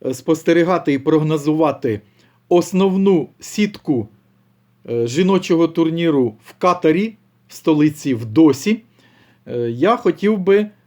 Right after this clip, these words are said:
е, трошки поговорити про кваліфікацію.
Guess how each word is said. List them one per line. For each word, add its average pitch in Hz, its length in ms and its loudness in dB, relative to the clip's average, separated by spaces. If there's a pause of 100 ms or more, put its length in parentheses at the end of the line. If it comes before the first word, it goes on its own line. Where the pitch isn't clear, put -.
(340)
е, 117 280 -6 (800)
трошки 214 460 -2
поговорити 175 580 0
про 160 200 -2
кваліфікацію. 175 1000 -2